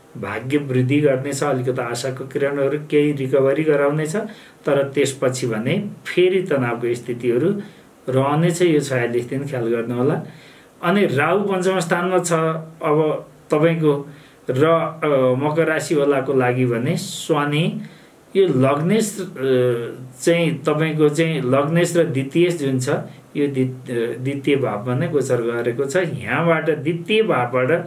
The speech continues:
तपाईँको चाहिँ अष्टम बनाएको छ। कहाँनिर भन्नु होला भनेदेखि नि यो तपाईँको अष्टम स्थानमा नै आठौँ बनाएको छ। त्यसले गर्दाखेरि यहाँ अलिकति सावधानी। मार्केस भनेको छ, चोट, चपेट, एक्सिडेन्टको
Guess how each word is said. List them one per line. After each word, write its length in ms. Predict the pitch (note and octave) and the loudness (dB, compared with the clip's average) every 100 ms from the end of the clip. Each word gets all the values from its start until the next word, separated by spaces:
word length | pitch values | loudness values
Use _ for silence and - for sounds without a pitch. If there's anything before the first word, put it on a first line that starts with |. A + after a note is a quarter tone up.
| - - - - | -10 -20 -20 -4
तपाईँको 380 | D#3 D3 C#3+ C3+ | -2 0 0 2
चाहिँ 240 | B2+ F3 - | 2 0 -2
अष्टम 500 | C#3+ - F3 E3 E3+ | -4 0 0 0 0
बनाएको 500 | D3 C#3 C3 B2+ C3+ | -2 0 -2 -2 -4
छ। 120 | B2 | -2
कहाँनिर 640 | D3+ D3+ D#3 E3+ F#3 F3+ F3 F3 - - - - - | -4 -4 -2 0 0 0 0 -4 -14 -20 -20 -20 -8
भन्नु 240 | B2 B2+ C3+ | -4 0 2
होला 220 | B2+ A#2+ | 2 2
भनेदेखि 500 | A2 A2 A#2 A#2+ D#3+ | 0 -4 -2 -2 0
नि 220 | G3 G3+ - C3 C#3+ | -2 -4 -8 -4 2
यो 460 | E3+ G3+ A3+ - - - - - - E3 | 4 4 2 -2 -14 -20 -20 -20 -6 0
तपाईँको 760 | D#3 E3+ E3 D#3+ C#3+ B2 - - - E3 | 2 2 2 4 4 0 -8 -20 -6 -2
अष्टम 340 | D3+ - E3+ | 0 2 2
स्थानमा 460 | E3 E3 C#3+ C3+ C3+ | 2 -2 -4 -2 0
नै 160 | F#3+ | 0
आठौँ 340 | G3 C#3 - B2+ | 0 -2 -2 -4
बनाएको 420 | G#2+ G#2 - - | -4 -6 -8 -10
छ। 160 | - D#3+ | -14 -16
त्यसले 420 | - D#3 D#3+ E3 | -4 0 2 2
गर्दाखेरि 800 | C#3 B2 B2 A2 A#2+ C3 F3+ F3 - - - C3 | 2 0 -2 -4 -2 2 2 0 -8 -20 -12 -4
यहाँ 260 | C3+ D#3 - | -2 -2 -2
अलिकति 360 | F#3+ F#3 E3+ | 0 0 0
सावधानी। 560 | D#3+ C#3 B2 A2+ A2 B2 | -2 -2 -2 -2 -4 -4
मार्केस 560 | C3 C#3 D3+ F#3 E3+ D#3 | -2 -2 0 0 0 0
भनेको 320 | C3 A#2+ A#2+ | 0 0 -2
छ, 120 | B2 | -6
चोट, 600 | B2+ - D3+ D3+ D3+ - | -10 -2 2 4 2 -2
चपेट, 480 | - C3 C3+ C3 C3 | -2 -2 0 -2 -2
एक्सिडेन्टको 920 | B2+ B2 - A#2+ A#2 A2+ D3 F#3 | -6 -6 -6 -6 -4 -4 -2 -2